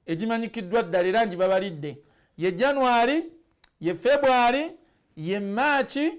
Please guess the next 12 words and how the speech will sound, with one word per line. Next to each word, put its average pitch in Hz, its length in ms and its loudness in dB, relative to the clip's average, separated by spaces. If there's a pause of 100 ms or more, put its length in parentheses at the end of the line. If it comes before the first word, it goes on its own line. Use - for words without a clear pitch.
(160)
omwezi 233 340 0
ogwokusatu, 294 680 2 (140)
n'ogwokuna, 247 880 2 (280)
n'ogwokutaano. 160 1000 -4 (520)
Naye 208 160 -2
kikwewuunyisa 208 680 -4
nti 185 120 -8
akawunti 220 420 -4
y'Abannayuganda 226 640 -2
yonna 180 460 -6
eneekola 214 500 -4
hijja, 202 500 -2